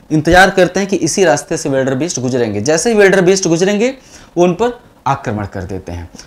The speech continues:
और हजारों की संख्या में विल्डरबीस्ट वहाँ पर मारे जाते हैं। प्रवास, यानी प्रवास करना विल्डरबीस्ट जो शाकाहारी जीव होते हैं उनके लिए खतरे का बड़ा सबब बनता है,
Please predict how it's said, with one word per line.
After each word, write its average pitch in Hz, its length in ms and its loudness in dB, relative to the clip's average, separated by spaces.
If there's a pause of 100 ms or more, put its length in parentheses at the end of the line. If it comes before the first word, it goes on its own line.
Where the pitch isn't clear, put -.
(100)
और 220 360 4
हजारों 160 340 4
की 190 100 -4
संख्या 165 380 -2
में 170 100 0
विल्डरबीस्ट 147 480 0
वहाँ 120 160 -6
पर 214 240 -4 (200)
मारे 147 260 4
जाते 151 280 2
हैं। 226 280 -6 (120)
प्रवास, 156 480 4 (320)
यानी 208 280 6
प्रवास 175 460 6
करना 202 260 4
विल्डरबीस्ट 190 760 2 (240)
जो 147 60 -2
शाकाहारी 151 540 -2
जीव 127 180 0
होते 107 200 -6
हैं 95 180 -10 (240)
उनके 170 320 2
लिए 226 260 2 (300)
खतरे 185 300 0
का 208 120 2
बड़ा 170 200 4
सबब 156 340 0
बनता 110 280 -4
है, 87 220 -8